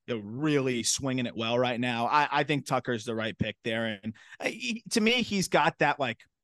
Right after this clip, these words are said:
star power to him. We've been talking about kinda waiting for him to turn into that M V P caliber player that we thought he could be, you know, even at the beginning of last year, year before that. But even so, like, that's kinda the guy that you wanna see getting plugged in here.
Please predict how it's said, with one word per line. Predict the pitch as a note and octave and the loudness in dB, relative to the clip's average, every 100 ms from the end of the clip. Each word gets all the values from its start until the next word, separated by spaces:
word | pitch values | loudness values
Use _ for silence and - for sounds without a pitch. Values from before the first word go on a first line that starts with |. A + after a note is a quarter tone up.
| _ _ _ _ | _ _ _ _
star | - - D#3 C#3+ | -6 4 6 6
power | D#3 D3+ D#3 D3 | 6 6 6 6
to | E3+ | 4
him. | D#3+ | 2
We've | D3 | 2
been | D3 | 2
talking | D3+ C#3+ | 4 4
about | D3 C#3 | 4 2
kinda | D3+ C#3 | 2 0
waiting | B2+ C3 | 2 0
for | B2+ | 0
him | C3+ | -2
to | B2+ | -2
turn | - C3 | -2 0
into | B2+ - | 0 -2
that | B2 A#2+ | -4 -4
M | B2+ B2 | -4 -4
V | B2 | -4
P | - C3+ | -4 -8
caliber | B2 C3+ C3+ C3+ C3 | -6 -2 -2 -2 -2
player | C#3+ C3+ C#3 - - | 2 2 2 -2 -4
that | C#3 C#3 | -2 -2
we | |
thought | C3 C#3 C3+ | 0 0 -2
he | C3 | -4
could | C3+ C3 | -6 -4
be, | B2+ C3+ C#3+ _ _ _ - | -2 -2 -4 _ _ _ -8
you | B2 | -6
know, | |
even | B2+ C3+ | -4 -4
at | B2+ | -6
the | B2 | -4
beginning | B2+ B2+ | -4 -4
of | A#2+ | -2
last | B2 B2 | -2 -2
year, | C3+ | -2
year | C3 B2 | -2 -4
before | A#2 C3 B2 | -2 -2 0
that. | B2+ D3 - | 2 0 0
But | C#3 - | -4 -2
even | F3+ E3 D3 | -4 -4 -2
so, | - B2+ C3+ C#3+ _ _ - | 0 2 2 0 _ _ -2
like, | D3+ - _ _ | -2 -4 _ _
that's | F3+ F3+ - | 2 2 -2
kinda | - G3+ F3 | 0 2 4
the | D3+ | 4
guy | D3 C#3+ | 6 6
that | C#3 C#3 | 4 2
you | C#3 | 4
wanna | C3+ C3 | 4 2
see | - C3 | 0 -4
getting | A#2+ C3+ B2+ | -2 -4 -4
plugged | C#3 B2+ B2+ | 0 0 0
in | B2+ | -2
here. | B2+ C3+ | 2 2